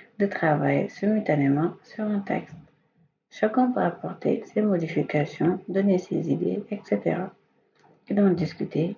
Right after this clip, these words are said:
en parallèle dans le chat, ce qui est nommé clavardage tout en bas à votre droite. Le pad est un outil très intéressant pour votre travail collaboratif. En plus de cela, vous disposez de plusieurs fonctionnalités,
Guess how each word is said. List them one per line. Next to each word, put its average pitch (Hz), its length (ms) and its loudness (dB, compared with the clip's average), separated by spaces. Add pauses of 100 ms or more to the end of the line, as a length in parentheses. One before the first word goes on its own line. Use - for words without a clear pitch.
(100)
en 185 80 0
parallèle 156 560 0 (160)
dans 180 260 -2
le 196 80 -2
chat, - 320 -4 (540)
ce - 80 -20 (100)
qui 196 160 -4
est 165 60 6
nommé 156 500 4
clavardage 170 880 0
tout 202 240 -6
en 151 80 2
bas 156 380 0
à 190 140 4
votre 208 280 -4
droite. - 400 -6 (800)
Le 156 140 0
pad 247 260 4
est 226 180 -2
un 160 160 2
outil 151 300 0
très 208 320 -2
intéressant 175 580 -2
pour - 160 -10
votre 80 320 -10
travail 143 500 -4
collaboratif. 147 920 -6 (720)
En 147 60 -10
plus 156 260 -6
de 147 80 0
cela, 156 480 2
vous 180 160 -6
disposez 165 640 -4
de - 100 -4
plusieurs 202 480 -2
fonctionnalités, 156 920 0